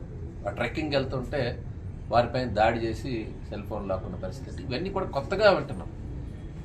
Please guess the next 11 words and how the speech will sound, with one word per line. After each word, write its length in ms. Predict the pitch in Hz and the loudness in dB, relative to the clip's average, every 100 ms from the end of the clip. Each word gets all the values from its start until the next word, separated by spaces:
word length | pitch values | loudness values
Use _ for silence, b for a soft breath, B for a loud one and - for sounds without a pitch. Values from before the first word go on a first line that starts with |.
| - - - - - - | -8 -8 -8 -8 -6 -6
ఈరోజు 200 | 90 123 | 2 4
సేఫెస్ట్ 760 | 170 - 139 196 208 196 - 180 | 4 4 4 6 6 6 2 2
ప్లేస్ 280 | 165 170 - | 4 4 4
కింద 180 | 180 | 2
విశాఖపట్నాన్ని 920 | 170 143 165 165 - 156 160 156 156 156 | 2 2 6 6 6 -2 2 2 2 2
ఒక 160 | 139 | 0
టూరిజం 640 | 139 - 117 143 151 160 151 | -2 -2 0 0 2 2 2
హబ్ 300 | 139 139 139 | 4 2 4
గానో, 240 | 139 143 | 2 4
లేకపోతే 260 | 139 127 127 | 2 2 2
ఒక 460 | 123 120 113 110 | 0 2 4 4